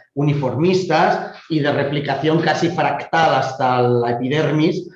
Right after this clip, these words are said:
¿no? de estructuras que, uno, no se corresponden con la realidad del país, pero tampoco se corresponden con la realidad de cada, de cada evolución. Y, y ahí hay, bueno, ahí después lo hablaremos, pero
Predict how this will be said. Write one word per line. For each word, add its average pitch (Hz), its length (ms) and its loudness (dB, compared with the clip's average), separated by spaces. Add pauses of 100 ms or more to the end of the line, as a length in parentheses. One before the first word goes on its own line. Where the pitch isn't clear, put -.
(120)
¿no? 160 180 0
de 151 80 0
estructuras 165 880 0
que, - 220 -6
uno, 175 240 4
no 160 100 2
se 180 140 -2
corresponden 147 720 0
con 131 160 -2
la 123 120 0
realidad 123 400 -2
del 180 200 2
país, 147 400 0 (340)
pero 127 200 0
tampoco 123 340 -2
se 208 100 0
corresponden 156 520 0
con 156 120 0
la 135 100 0
realidad 123 280 0
de 170 140 0
cada, 139 840 2
de 123 200 -6
cada 139 320 -2
evolución. 143 680 0 (480)
Y, 147 340 0
y 151 100 -2
ahí 165 200 2
hay, 151 420 4
bueno, 143 360 -2
ahí 139 180 0
después 170 300 0
lo 151 100 4
hablaremos, 139 520 2
pero 131 420 0